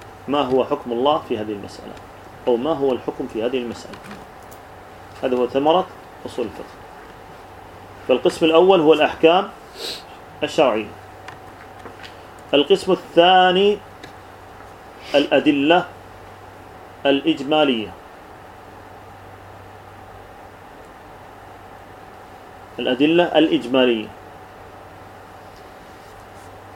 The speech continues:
وسيأتي الفرق بين الأدلة الإجمالية والأدلة التفصيلية.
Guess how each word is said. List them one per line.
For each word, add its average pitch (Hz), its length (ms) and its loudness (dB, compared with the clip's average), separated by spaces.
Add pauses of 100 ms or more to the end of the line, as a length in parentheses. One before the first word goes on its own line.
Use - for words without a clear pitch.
(680)
وسيأتي 147 380 2
الفرق 123 300 0
بين 127 140 0
الأدلة 123 320 2
الإجمالية 120 440 0
والأدلة 120 360 0
التفصيلية. 101 560 -10